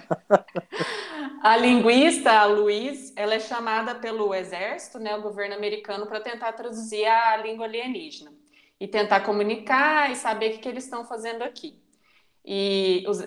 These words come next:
os alienígenas, eles já, já são diferentes, né, porque eles têm uma caracta-, carac-, eles têm uma caracterização diferente que a gente tá acostumado em ver filme,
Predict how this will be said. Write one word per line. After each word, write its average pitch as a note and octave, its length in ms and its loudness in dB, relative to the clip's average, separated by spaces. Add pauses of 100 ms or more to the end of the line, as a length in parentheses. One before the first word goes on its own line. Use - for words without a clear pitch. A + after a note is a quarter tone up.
os G3 120 0
alienígenas, A3 640 4
eles A3+ 260 0
já, G#3 500 4
já G3 180 -6
são A#3 260 -8
diferentes, A3+ 720 -10
né, G#3 160 -6
porque G#3 300 -8
eles G3+ 480 -8 (240)
têm A3+ 240 0
uma B3 160 0
caracta-, A3+ 560 0
carac-, G#3 400 -4 (640)
eles G3+ 240 -2
têm G#3+ 140 2
uma B3 400 4
caracterização G#3+ 840 -4
diferente B3 560 -8
que - 100 -12
a B3 60 -6
gente A#3+ 260 -10
tá B3 80 -6
acostumado A3+ 540 0
em A#3+ 100 -4
ver A#3+ 180 -2
filme, - 420 -8